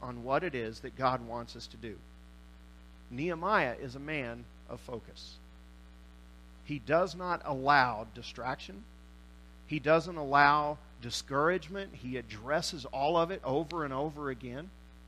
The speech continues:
You know, he's even put in the, uh, y-, kind of the emergency broadcast system for him. You know what? He said the guy with the trumpet, you know, standing right next to him.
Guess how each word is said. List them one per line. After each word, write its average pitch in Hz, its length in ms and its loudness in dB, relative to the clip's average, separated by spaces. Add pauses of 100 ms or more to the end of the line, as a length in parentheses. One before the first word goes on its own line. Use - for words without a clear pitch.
(1160)
You 139 100 -6
know, 147 120 4
he's 151 220 0
even 170 260 -2
put 180 240 0
in 180 200 -2
the, 156 120 -4
uh, 139 100 -4 (120)
y-, 143 120 -8 (200)
kind 160 160 0
of 151 80 -6
the 143 80 -6
emergency 160 560 -4
broadcast 160 600 6
system 120 420 -6
for 127 180 -6
him. 95 60 -12 (880)
You 131 60 -8
know 156 120 2
what? 190 260 10 (220)
He 131 140 -6
said 165 240 0
the 165 60 -4
guy 170 220 10
with 180 140 -4
the 175 80 -10
trumpet, 185 440 0 (180)
you 147 80 -6
know, 139 120 -6
standing 165 420 -4
right 175 200 4
next 202 300 -2
to 185 120 -6
him. 165 100 -8